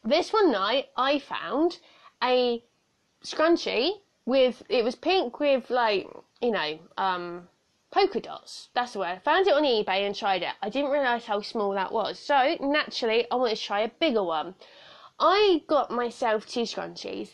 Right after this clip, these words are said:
The one that you can see on the picture is actually purple.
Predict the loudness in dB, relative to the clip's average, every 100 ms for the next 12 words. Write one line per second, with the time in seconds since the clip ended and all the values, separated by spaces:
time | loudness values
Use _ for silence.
0 | -2 0 2 4 6 6 4 0 0 0
1 | -2 -4 -2 -2 -2 -2 -4 -4 -8 -8
2 | -6 -6 -6 -8 -6 -2 -2 -2 -4 -6